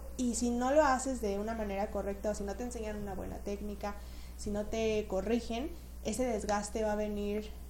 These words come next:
al doble. Entonces, ese desgaste siempre va a existir. Al final es tú cómo trabajes tu cuerpo, cómo lo cuides. Entonces, en la natación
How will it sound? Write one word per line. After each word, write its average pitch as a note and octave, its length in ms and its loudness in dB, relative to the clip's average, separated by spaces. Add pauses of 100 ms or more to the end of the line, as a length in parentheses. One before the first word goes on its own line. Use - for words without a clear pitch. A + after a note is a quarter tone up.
(160)
al G3 160 2
doble. G#3+ 300 2 (560)
Entonces, A#3+ 520 4 (120)
ese D4+ 260 10
desgaste B3+ 480 4
siempre C4 460 0
va A#3 80 8
a A3 40 6
existir. G#3 460 -2 (480)
Al A3 160 4
final C4 420 2 (100)
es A#3+ 280 2 (100)
tú C4 160 0
cómo B3 680 2
trabajes G#3 480 4
tu G3+ 100 -4
cuerpo, G#3+ 360 0
cómo G3+ 260 -2
lo G3 180 -2
cuides. G3+ 400 0 (260)
Entonces, A#3+ 680 -2
en A3 260 0
la A3 100 2
natación A3+ 600 0